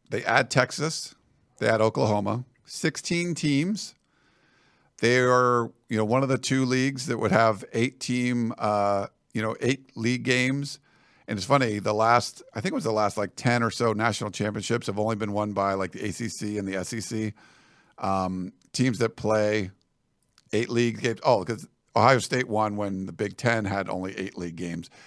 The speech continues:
No nine league game te-, like, conference has won a national championship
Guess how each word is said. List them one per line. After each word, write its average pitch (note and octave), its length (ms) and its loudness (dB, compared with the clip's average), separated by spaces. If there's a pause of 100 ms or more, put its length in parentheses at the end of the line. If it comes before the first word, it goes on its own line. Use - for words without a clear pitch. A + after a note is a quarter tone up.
(260)
No E3+ 500 6
nine C#3 540 4
league C3+ 420 0 (640)
game A#2 440 0
te-, B2+ 320 -2
like, A2 260 0
conference A#2+ 400 2
has F#2 120 -6
won F#2+ 200 -2
a G2+ 60 -4
national G2 360 -4
championship E2 540 -8